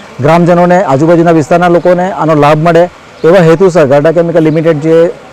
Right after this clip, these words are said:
અ, થોડા સમયમાં અહીંયા આવી રહી છે આ વિસ્તારમાં, એ, અ, હેતુ સાથે કે સી એસ આરના ભાગરૂપે અને ગ્રામજનોના આરોગ્યની કાળજી કરતા આજે એક કાર્યક્રમ રાખ્યો છે હેલ્થ કેમ્પનો. ગ્રામ પંચાયત સુવાનો પણ આપણે આભાર માનીએ છીએ કે જેમના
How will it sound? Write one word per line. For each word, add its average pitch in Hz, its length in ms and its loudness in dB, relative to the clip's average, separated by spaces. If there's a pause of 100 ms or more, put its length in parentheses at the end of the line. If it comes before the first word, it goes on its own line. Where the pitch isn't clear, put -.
અ, 156 160 0
થોડા 147 220 0
સમયમાં 165 340 0
અહીંયા 160 440 0
આવી 156 220 2
રહી 190 140 2
છે 151 160 0
આ 135 120 0
વિસ્તારમાં, 139 540 -2 (560)
એ, 196 280 4
અ, 202 40 -8 (1000)
હેતુ 156 260 0
સાથે 139 280 0
કે 156 220 0
સી - 280 -8
એસ 165 160 0
આરના 165 160 0
ભાગરૂપે 160 460 0
અને 165 500 0 (400)
ગ્રામજનોના 180 840 0 (680)
આરોગ્યની 202 720 0 (320)
કાળજી 165 280 -2
કરતા 131 360 -2 (400)
આજે 156 200 0
એક 165 140 0
કાર્યક્રમ 160 640 0
રાખ્યો 175 320 0
છે 151 280 0
હેલ્થ 151 200 0
કેમ્પનો. 131 420 0 (420)
ગ્રામ 160 200 0
પંચાયત 170 400 0
સુવાનો 165 280 0
પણ 165 80 0
આપણે 165 160 2
આભાર 147 200 2
માનીએ 170 260 0
છીએ 160 160 -2
કે 156 100 -2
જેમના 156 440 0